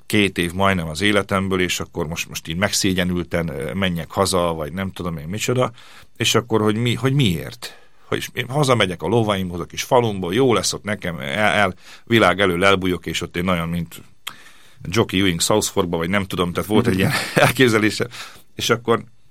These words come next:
és akkor az evangéliumot meghallgattuk, amit ezerszer hallottunk már addig, hogy, hogy senki sem gyújt gyertyát azért, hogy a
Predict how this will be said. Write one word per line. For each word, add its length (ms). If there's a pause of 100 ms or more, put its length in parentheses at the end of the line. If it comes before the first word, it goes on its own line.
(140)
és 80
akkor 160
az 80
evangéliumot 500
meghallgattuk, 580
amit 160
ezerszer 460
hallottunk 420
már 160
addig, 260
hogy, 220 (840)
hogy 320 (100)
senki 360
sem 220
gyújt 200
gyertyát 480
azért, 420
hogy 220
a 300